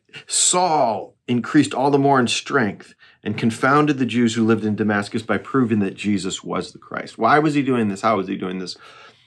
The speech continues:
This is the fulfillment, again, of Acts one eight, that you will receive power when the Holy Spirit comes upon you, and you'll be my witnesses in Judea, Samaria, and to the ends of the earth. And that is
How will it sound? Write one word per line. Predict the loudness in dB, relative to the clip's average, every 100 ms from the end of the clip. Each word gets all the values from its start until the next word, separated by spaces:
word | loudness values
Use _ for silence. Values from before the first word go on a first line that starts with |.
| _
This | -10 -6
is | -6 -2
the | -2
fulfillment, | 0 -4 -2 0 0 0 0
again, | 0 -2 -2 -4
of | -6 -4
Acts | -2 -2 -6 -8
one | -6 -4 -4
eight, | -6 -6 -6
that | -8
you | -4 -2
will | 0 0
receive | -2 -4 -6 -8
power | -10 -4 0 2 0 0
when | -2
the |
Holy | -2 -2
Spirit | -6 -8 -6
comes | -6 -8
upon | -12 -12 -8 -6
you, | -6 -8 -16 -20 -16
and | -6
you'll | -2
be | 2
my | 4 6
witnesses | 6 4 0 -6 -6 -6
in | -6
Judea, | -4 -2 0 -2
Samaria, | -4 -4 -4 -4
and | -6 -6
to | -6
the | -4 -4
ends | 0 0 2
of |
the | 4
earth. | 4 2
And | 2 2
that | 2 2
is | 2 0